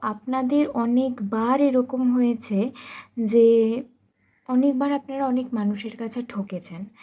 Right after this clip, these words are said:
কিন্তু এই জায়গাটাতে কিন্তু আপনার মানুষটির কিন্তু এই পুরো জায়গাটা কিন্তু খুব সুন্দরভাবে একটা হিল হয়েছে এবং সে কিন্তু এখন খুব বুঝে শুনে মানুষের সাথে মেশে এবং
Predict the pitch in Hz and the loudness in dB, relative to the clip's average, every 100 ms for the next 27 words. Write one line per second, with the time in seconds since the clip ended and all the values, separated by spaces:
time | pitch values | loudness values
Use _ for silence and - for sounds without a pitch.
0 | - - - 269 269 302 - 285 294 294 | -20 -20 -8 -4 -2 -2 0 2 4 2
1 | 285 285 285 294 294 285 285 277 285 262 | 0 -2 -4 -4 -6 -4 -6 -6 -2 0
2 | 220 214 247 240 - 262 277 262 262 285 | 2 2 0 -2 -6 -12 -10 -8 -4 -4
3 | - 254 262 - 277 285 302 311 294 247 | -2 -2 -2 -6 -6 -2 0 2 0 -2
4 | 233 233 247 254 247 254 269 - - 294 | -4 -6 -6 -6 -6 -8 -10 -12 -8 -2
5 | 285 294 294 311 302 269 247 233 - 247 | 2 4 4 2 0 -2 -6 -8 -8 -10
6 | 240 233 233 208 202 185 185 - 277 - | -4 -4 -2 -2 -2 -2 -6 -8 -10 -10
7 | - - - - 254 240 285 294 294 - | -20 -20 -20 -6 -2 0 2 2 2 -2
8 | 285 285 285 302 294 311 285 277 - 302 | -2 -2 -2 -2 0 0 -2 -2 -2 0
9 | 311 330 - - - - _ - 294 _ | 0 -4 -14 -20 -20 -20 _ -6 -6 _
10 | 262 277 240 285 320 294 294 285 294 269 | -2 0 0 0 0 0 0 2 2 2
11 | 220 220 233 233 226 220 247 214 202 202 | 0 -2 -4 -4 -6 -4 -2 0 -2 -4
12 | 277 269 285 | -6 -4 -4